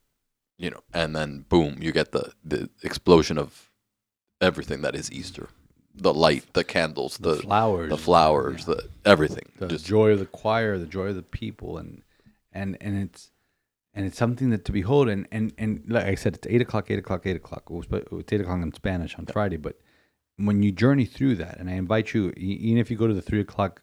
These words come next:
Speaker 2: service on, on English on, on, um,
Speaker 1: On
Speaker 2: what do you
Speaker 1: Friday.
Speaker 2: call it, on Friday, come back at nine o'clock for the procession with, with, you know, with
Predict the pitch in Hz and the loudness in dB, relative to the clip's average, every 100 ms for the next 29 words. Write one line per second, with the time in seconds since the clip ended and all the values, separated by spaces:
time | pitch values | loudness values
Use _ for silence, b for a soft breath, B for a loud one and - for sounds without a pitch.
0 | _ - 107 92 95 90 87 - - 92 | _ -6 -2 -2 -2 -6 -8 -10 -10 -8
1 | 87 95 98 92 92 87 80 _ _ _ | -6 -4 -2 -2 -4 -6 -8 _ _ _
2 | _ _ - 95 90 87 82 78 78 76 | _ _ -6 -2 0 0 -2 -4 -6 -8
3 | - - _ - - - - - 87 82 | -12 -18 _ -20 -8 -2 0 0 -4 -4
4 | - 135 127 87 - _ _ _ - 131 | 4 6 6 2 -4 _ _ _ 0 4
5 | 131 143 123 117 117 - 113 104 - 90 | 6 6 4 0 0 -2 -4 -4 -6 -6
6 | - - 104 - 90 85 _ - 90 - | -6 -4 -6 -6 -8 -8 _ -10 -10 -10
7 | - 92 87 82 82 _ _ _ _ _ | -12 -8 -8 -8 -12 _ _ _ _ _
8 | _ _ _ _ - 101 | _ _ _ _ -12 -8